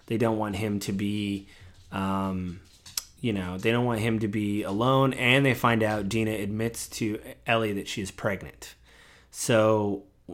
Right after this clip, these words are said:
she admits this before Jesse comes. When Jesse comes, it seems like they have, like, a quiet heart-to-heart. I don't think Jesse is jealous.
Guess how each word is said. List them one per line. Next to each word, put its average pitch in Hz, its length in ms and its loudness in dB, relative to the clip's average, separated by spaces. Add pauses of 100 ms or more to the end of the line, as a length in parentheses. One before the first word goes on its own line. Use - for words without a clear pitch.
she 120 200 0
admits 127 340 2
this 131 200 2
before 107 400 0
Jesse 147 420 2
comes. 147 540 6 (320)
When 101 160 -2
Jesse 127 340 2
comes, 113 640 0 (500)
it 101 120 -10
seems 135 180 2
like 123 140 4
they 117 120 4
have, 117 200 4
like, 113 160 0
a 98 40 -6
quiet 104 440 0
heart-to-heart. 110 800 0 (400)
I 131 60 -4
don't 196 120 2
think 165 140 4
Jesse 123 520 4
is 104 360 0
jealous. 190 720 0